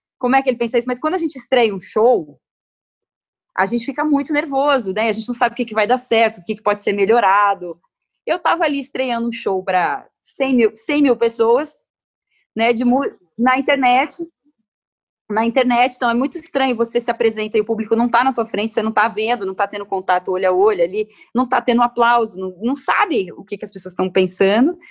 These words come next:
E também é muito difícil cantar realmente Belchior, sabe? Ele é muito, é, é por isso que ele é, acredito que ele seja pouco gravado e, e pouco, essa, a obra dele não tenha sido muito gravada, também por isso, porque existe essa dificuldade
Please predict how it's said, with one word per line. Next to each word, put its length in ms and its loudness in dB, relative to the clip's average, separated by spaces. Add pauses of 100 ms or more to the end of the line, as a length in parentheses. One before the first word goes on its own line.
(640)
E 320 6
também 760 0
é 120 2
muito 200 0
difícil 420 2
cantar 280 0
realmente 420 -4
Belchior, 440 -2
sabe? 460 0
Ele 320 2
é 320 2
muito, 760 2
é, 480 2 (380)
é 80 0
por 160 2
isso 140 2
que 80 0
ele 100 2
é, 100 0 (320)
acredito 520 0
que 60 0
ele 80 0
seja 260 -2
pouco 380 0
gravado 480 2
e, 60 -18 (140)
e 120 -4
pouco, 680 0 (340)
essa, 200 -6
a 80 4
obra 240 2
dele 360 2
não 140 -8
tenha 260 -2
sido 320 -6
muito 300 -2
gravada, 580 2
também 260 0
por 200 -2
isso, 220 -4
porque 180 -4
existe 600 0
essa 220 0
dificuldade 840 0